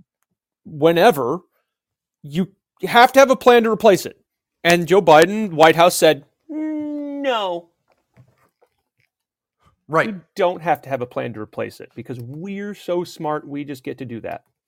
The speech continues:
Speaker 2: Well, and and the, the line that we're seeing from the Democrat apparatchiks is, "Joe Biden wants to make your gas prices lower, but the big mean Republicans want you to have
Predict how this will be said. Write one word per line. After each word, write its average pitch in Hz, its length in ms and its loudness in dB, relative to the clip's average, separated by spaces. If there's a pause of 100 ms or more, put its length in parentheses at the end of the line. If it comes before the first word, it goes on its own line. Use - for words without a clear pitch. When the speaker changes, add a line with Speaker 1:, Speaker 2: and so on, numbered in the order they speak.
(340)
Speaker 2:
Well, 147 140 -2 (160)
and 135 260 -12 (300)
and 135 360 -10
the, 127 560 -10
the 117 400 -10
line 127 440 -6
that 139 160 -8
we're 123 100 -10
seeing 113 460 -8
from 110 300 -8
the 101 180 -12
Democrat 113 720 -6
apparatchiks 104 920 -8 (160)
is, 104 440 -6 (640)
"Joe 233 280 2
Biden 165 400 0
wants 127 260 -8
to 170 80 -10
make 165 260 -12
your 202 280 0
gas 190 360 -6
prices 170 540 -8
lower, 170 400 -2
but 131 200 -8
the 120 140 -6 (140)
big 214 280 0
mean 185 360 -4
Republicans 165 880 -8
want 143 260 -10
you 139 80 -10
to 107 140 -10
have 117 480 -10